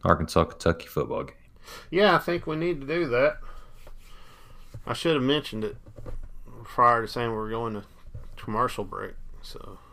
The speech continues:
Speaker 1: <laughs> That's all right. Sometimes you gotta get that commercial in.
Speaker 2: <laughs>
Speaker 1: Um, well, I've got one I was kinda thinking about. I'm gonna go Arkansas twenty, Kentucky fourteen.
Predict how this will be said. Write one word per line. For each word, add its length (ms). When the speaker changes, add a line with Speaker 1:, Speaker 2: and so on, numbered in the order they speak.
Speaker 1:
<laughs> 580
That's 200
all 100
right. 300
Sometimes 380
you 80
gotta 200
get 160
that 180
commercial 500
in. 300
Speaker 2:
<laughs> 40
Speaker 1:
Um, 420
well, 160
I've 100
got 160
one 120
I 80
was 120
kinda 200
thinking 260
about. 340
I'm 100
gonna 140
go 200
Arkansas 520
twenty, 500
Kentucky 480
fourteen. 680